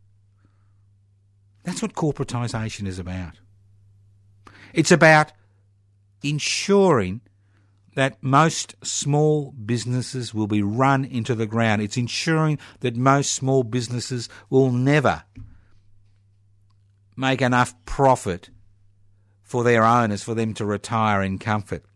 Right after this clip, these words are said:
That's what corporatisation is about. It's about allowing these large corporations to dominate the marketplace. And Australia is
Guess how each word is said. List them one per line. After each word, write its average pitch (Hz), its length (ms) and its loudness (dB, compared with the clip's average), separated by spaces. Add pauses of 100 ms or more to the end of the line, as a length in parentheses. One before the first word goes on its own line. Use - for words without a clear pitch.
(240)
That's 214 200 -6
what 226 140 -4
corporatisation 131 840 -2
is 104 120 -6
about. 98 380 -2 (260)
It's 139 160 -2
about 147 320 4
allowing 131 840 0
these 107 280 -8
large 120 340 -8
corporations 98 680 -8
to 95 100 -12
dominate 101 720 -2
the 92 80 -10
marketplace. 87 800 -12 (320)
And 117 280 -2
Australia 104 1120 0 (960)
is 92 280 -10